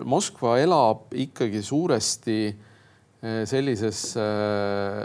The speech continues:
oktoobrirevolutsiooni ajastus, kus, äh, noh, toimus nende vaatest, eks, klassivõitlus, kus oli mingisugune ideoloogia,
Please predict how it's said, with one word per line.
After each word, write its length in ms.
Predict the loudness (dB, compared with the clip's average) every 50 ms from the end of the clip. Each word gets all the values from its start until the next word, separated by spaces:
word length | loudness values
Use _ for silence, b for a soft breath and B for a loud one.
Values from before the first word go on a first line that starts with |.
| -8 -8
oktoobrirevolutsiooni 1040 | -4 0 2 4 4 4 2 -2 -2 -2 -2 -2 -2 -4 -4 -4 -4 -4 -2 -2
ajastus, 600 | 0 0 0 -2 -2 -4 -8 -12 -14 -14 -14 -16 -18 -20 B B B B B B B
kus, 380 | -6 -6 -4 -4 -6 -8 -8 -4
äh, 600 | -2 0 0 0 0 0 0 -2 -4 -8 -10 -8 -8
noh, 140 | -8 -4 -2
toimus 540 | 0 0 0 0 0 -2 -4 -4 -6 -8 -6 -6 -4
nende 240 | -4 -4 -2 -2 0
vaatest, 480 | 0 0 -2 -2 -4 -8 -8 -6 -8
eks, 160 | -8 -8 -4 -2
klassivõitlus, 800 | 0 0 0 -2 -4 -2 -2 -2 -2 -4 -6 -10 -12 -12 -12 -16 b b b b b b b -4
kus 140 | -2 0 0
oli 140 | 0 0 0
mingisugune 540 | -2 -2 -2 -4 -4 -4 -4 -2 -2 -2 -2
ideoloogia, 720 | -2 0 0 2 2 4 4 4 2 2 0 -2 -4 -4